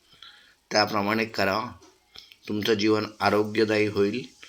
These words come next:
जीवनात सफलता मिळेल, मालामाल व्हाल आणि बरेच तुमचे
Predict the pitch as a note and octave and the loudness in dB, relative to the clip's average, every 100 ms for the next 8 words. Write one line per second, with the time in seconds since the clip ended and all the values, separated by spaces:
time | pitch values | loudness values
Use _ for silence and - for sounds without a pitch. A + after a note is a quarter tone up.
0 | - - - - G2+ G#2 G#2 G2+ - - | -20 -20 -10 -4 -2 -2 -2 -6 -12 0
1 | - F2+ - G#2+ G2+ G#2+ G#2 G#2+ G#2+ F2 | 0 0 0 -2 0 0 0 0 -2 -2
2 | F#2 G2 G2+ G2+ - F2+ G2+ G#2+ - _ | 0 2 2 0 -2 0 0 -4 -14 _
3 | - - - - _ _ _ F2 G#2+ G#2 | -20 -20 -20 -20 _ _ _ -2 -2 0
4 | G2 A2 A2+ - - - G2 F#2+ G#2+ G#2 | 2 2 2 -2 -10 -8 -4 0 2 2
5 | G2 - | 0 -4